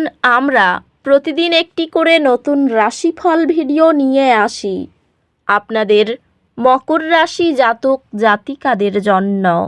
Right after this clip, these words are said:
তো চলুন ভিডিওটি শুরু করা যাক। সত্যিকারের শ্রী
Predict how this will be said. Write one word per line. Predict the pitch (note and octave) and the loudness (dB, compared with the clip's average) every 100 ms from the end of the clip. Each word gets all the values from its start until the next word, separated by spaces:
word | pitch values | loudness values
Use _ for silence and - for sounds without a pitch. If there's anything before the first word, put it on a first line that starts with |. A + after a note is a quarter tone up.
| - _ _ _ _ _ _ _ _ | -8 _ _ _ _ _ _ _ _
তো | D4 D4+ | 0 0
চলুন | - A#3+ G3+ A3+ G#3 G3 | 0 -2 0 0 -2 -4
ভিডিওটি | G#3+ A3 G#3 A3 A3+ A#3 A3 A#3 - _ _ _ | -8 -8 -2 0 0 -4 -6 -6 -12 _ _ _
শুরু | - D#4 C#4+ D4+ | -8 -2 0 0
করা | C4 G3+ G3 | 0 0 -2
যাক। | F#3 G3 F3 F3 _ _ _ _ _ _ _ _ - | 0 0 0 -2 _ _ _ _ _ _ _ _ -8
সত্যিকারের | - D4 D4+ - E4+ E4 D4 D#4 D#4 | 0 0 -2 -4 -2 0 0 0 -4
শ্রী | E4+ - | -6 -4